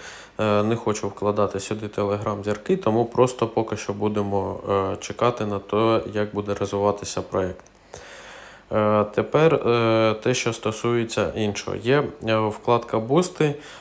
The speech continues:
Поки що я її використовувати не буду до того часу, поки не прокачаю свій аккаунт. Буду робити це наступним чином. Е, за день я назбираю, ну, наприклад, е, мені вдасться назбирати,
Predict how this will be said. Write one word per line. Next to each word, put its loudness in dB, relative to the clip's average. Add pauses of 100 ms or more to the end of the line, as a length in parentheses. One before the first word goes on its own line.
(160)
Поки 6
що -2
я 2
її 2
використовувати 2
не 0
буду 2
до 4
того 2
часу, 0
поки -2
не 0
прокачаю 0
свій 0
аккаунт. -2 (520)
Буду 4
робити 2
це 2
наступним 0
чином. -2 (300)
Е, 2
за 2
день 2
я 4
назбираю, 2
ну, 4
наприклад, 0
е, 0
мені 0
вдасться -2
назбирати, -2